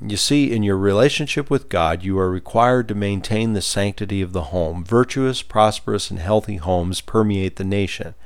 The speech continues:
Declining moral virtues and disregard of the home's sanctity continues to be at the core of declining national status.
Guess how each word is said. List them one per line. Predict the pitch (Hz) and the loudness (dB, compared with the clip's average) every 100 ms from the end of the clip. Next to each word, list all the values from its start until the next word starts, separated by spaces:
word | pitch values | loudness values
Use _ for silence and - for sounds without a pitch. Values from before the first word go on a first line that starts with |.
| - | -8
Declining | 101 - 101 110 120 117 | -8 2 6 6 6 4
moral | 104 107 107 104 | 4 6 6 4
virtues | 95 104 - 107 92 | 6 4 4 -4 -4
and | 90 | -4
disregard | 87 101 - 90 95 98 95 | -2 -4 -4 0 2 2 0
of | |
the | 87 85 | -2 -2
home's | 85 101 90 - | 0 0 0 0
sanctity | 101 98 - 87 92 90 | 0 -2 -4 -8 -8 -6
continues | - 87 113 104 92 - | -8 -2 0 0 -2 -6
to | 87 | -6
be | 95 | -4
at | 92 - | -4 -6
the | |
core | - - 98 95 | -8 0 2 2
of | 87 | -2
declining | 95 - 87 92 90 | -8 -4 -4 -2 -4
national | 87 90 90 - 101 | -4 -4 -4 -6 -6
status. | - 139 135 95 - - | -4 0 2 2 0 -8